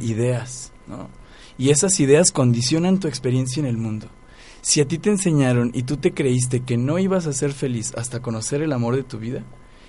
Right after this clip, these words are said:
eso puede tener repercusiones que ni te imaginas en tu vida, porque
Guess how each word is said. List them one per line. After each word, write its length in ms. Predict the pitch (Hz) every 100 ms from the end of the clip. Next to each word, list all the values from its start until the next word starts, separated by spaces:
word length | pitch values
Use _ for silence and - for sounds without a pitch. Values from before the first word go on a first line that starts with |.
| -
eso 260 | 120 123 151
puede 200 | 139 151
tener 240 | 147 123
repercusiones 720 | 131 127 127 117 117 120 127
que 100 | -
ni 80 | 123
te 100 | 120
imaginas 500 | 117 117 - 151 147
en 100 | 143
tu 120 | 127
vida, 220 | 143 160 139
porque 420 | 123 113 113